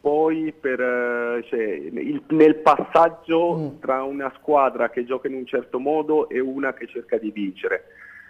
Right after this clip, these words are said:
Speaker 1: Eh, nel, nel Napoli abbiamo visto adesso l'esempio del, del difensore che non sta giocando, eh, nel Napoli è, è richiesto tanto,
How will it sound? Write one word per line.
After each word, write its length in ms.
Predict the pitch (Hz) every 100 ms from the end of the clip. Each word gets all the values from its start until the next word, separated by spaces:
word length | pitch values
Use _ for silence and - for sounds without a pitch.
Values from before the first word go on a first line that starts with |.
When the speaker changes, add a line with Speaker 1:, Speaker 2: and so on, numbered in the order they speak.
| _ _ -
Speaker 1:
Eh, 1900 | 123 127 123 120 117 117 113 117 113 110 110 110 107 104 104 110 107 110 113
nel, 180 | 123 131
nel 200 | 151 147
Napoli 400 | 156 175 185 165
abbiamo 240 | 139 135 131
visto 280 | 147 - 131
adesso 380 | 139 143 -
l'esempio 840 | 127 123 127 131 127 131 127 123 123
del, 320 | 120 117 113
del 140 | 120 117
difensore 720 | 123 - 113 - - 180 135
che 100 | 117
non 120 | 113 -
sta 140 | 113
giocando, 680 | 107 - 139 135 117 107 - - - _
eh, 480 | - 110 101 98 110
nel 160 | 120 123
Napoli 560 | 151 143 156 139 135
è, 540 | 120 120 104 98 98 -
è 140 | 120
richiesto 600 | 123 - 131 123 - 120
tanto, 600 | 127 120 98 107 92